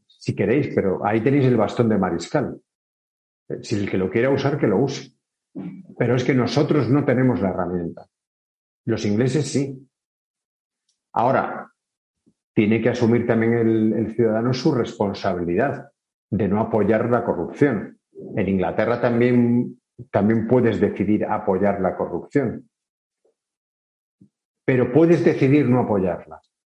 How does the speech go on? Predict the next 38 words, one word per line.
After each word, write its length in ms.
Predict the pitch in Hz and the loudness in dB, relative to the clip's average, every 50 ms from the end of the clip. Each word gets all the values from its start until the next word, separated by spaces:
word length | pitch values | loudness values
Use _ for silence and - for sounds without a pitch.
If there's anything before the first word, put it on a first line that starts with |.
| _ _ _ _ _ _ _ _ _ _ _ _ _ _ - | _ _ _ _ _ _ _ _ _ _ _ _ _ _ -4
votando, 720 | 160 120 117 110 - - 101 92 90 85 80 80 - - _ _ _ - | -2 0 0 0 0 -2 -2 -2 -2 -4 -4 -6 -8 -12 _ _ _ -4
votando 380 | 104 101 92 98 110 113 123 | -2 -2 0 0 0 2 2
a 20 | 123 | 2
un 100 | 123 120 | 2 2
candidato 540 | 123 117 113 110 113 120 123 120 147 147 | 2 2 2 2 2 2 2 2 2 2
honorable, 540 | 139 127 113 101 98 107 104 90 85 78 76 - _ _ _ _ _ - | 2 4 2 2 2 0 0 0 -2 -4 -6 -8 _ _ _ _ _ -2
que 120 | - 104 | 0 2
no 140 | 98 104 95 | 2 2 2
pertenezca 420 | 104 98 101 98 98 95 98 101 | 0 0 0 0 0 0 -2 -2
a 20 | 95 | -2
ningún 240 | 95 87 92 90 | -2 0 0 0
partido, 480 | - 90 85 82 - 131 143 143 147 139 - - | 0 0 0 0 2 2 2 4 2 0 -2 0
o 120 | 110 95 95 | 0 2 2
al 120 | 95 92 | 2 0
que 100 | - 92 | 0 -2
te 100 | - 82 | -2 -2
parezca 340 | - - 90 101 101 - 110 | -2 -2 -2 -2 -2 -2 -2
honorable, 280 | 104 101 107 110 113 113 | 0 0 0 0 2 0
aunque 180 | 107 92 98 87 | 0 0 -2 -2
pertenezca 480 | 87 - - - 92 95 95 - 98 | -2 -4 -4 -4 -4 -4 -4 -4 -4
a 40 | 90 | -4
cualquier 300 | 95 90 - - 87 78 | -4 -4 -4 -4 -4 -4
partido. 440 | - 87 - - 92 85 82 85 - _ _ _ _ _ | -4 -6 -6 -4 -6 -6 -6 -6 -10 _ _ _ _ _
Pero 140 | - 131 123 | -4 -2 -2
es 80 | 127 127 | 0 0
que 80 | 135 | -2
aquí 180 | 147 131 - 160 | 0 2 2 2
no 160 | 151 156 151 | 2 2 0
tenemos. 600 | - 123 113 143 156 139 110 92 - - - _ _ _ _ _ _ _ _ _ _ _ - | 0 0 0 0 0 -2 -2 -4 -6 -10 -16 _ _ _ _ _ _ _ _ _ _ _ -6
Aquí 260 | 107 110 110 - 135 | -6 -4 0 0 2
la 80 | 139 139 | 2 4
única 240 | 147 151 139 143 139 | 4 4 4 2 2
herramienta 400 | 135 139 139 143 139 135 135 131 | 2 2 2 2 2 2 2 0
que 80 | 135 | 0
tenemos 340 | 127 127 123 139 147 151 135 | 0 0 2 2 2 2 2
es 60 | 151 | 2
la 100 | 151 131 | 0 0
abstención. 640 | 110 - - 101 90 85 - - 107 98 87 - | -2 -2 -4 -4 -6 -4 -4 -4 -4 -4 -4 -8